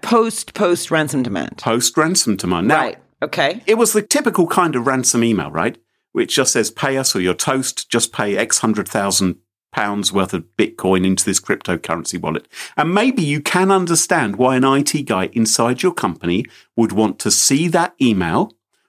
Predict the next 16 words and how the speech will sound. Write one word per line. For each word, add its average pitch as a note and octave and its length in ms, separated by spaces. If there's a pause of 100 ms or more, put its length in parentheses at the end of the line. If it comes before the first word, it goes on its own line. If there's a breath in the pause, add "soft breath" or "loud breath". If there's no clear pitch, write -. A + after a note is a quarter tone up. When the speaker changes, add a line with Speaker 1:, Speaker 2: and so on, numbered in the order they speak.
Speaker 2:
maybe D3+ 400
want A#2+ 260
to - 220
access - 760 (440)
the G#2+ 60
member A#2 340
of A#2 100
staff's A2 580
email G#2+ 340
account G2+ 440
with G2+ 300
their B2+ 160
permission A#2 680 (160)
once A#2+ 320
or E3+ 100
twice B2 680